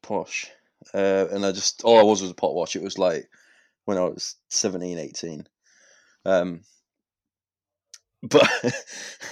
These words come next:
basically, um, I think the last order was, like, twelve o'clock or something.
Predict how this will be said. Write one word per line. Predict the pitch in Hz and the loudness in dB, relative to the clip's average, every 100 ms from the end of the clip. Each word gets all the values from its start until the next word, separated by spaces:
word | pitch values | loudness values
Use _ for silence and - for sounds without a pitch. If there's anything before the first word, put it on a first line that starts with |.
| - _ - - - - | -20 _ -20 -20 -20 0
basically, | 127 123 117 90 95 92 - _ _ - | 8 8 8 4 2 0 -4 _ _ 4
um, | 113 98 92 87 80 - _ _ _ _ _ - | 6 8 6 2 -6 -16 _ _ _ _ _ -16
I | - | -6
think | 131 113 | -4 -2
the | 113 110 | 0 0
last | 113 - | 0 0
order | 110 107 | 0 0
was, | 101 - | -2 -6
like, | 92 | -10
twelve | - 110 104 95 | -4 0 0 -2
o'clock | - 107 - | -6 -6 -6
or | |
something. | - 90 - 82 82 | -8 -8 -8 -10 -12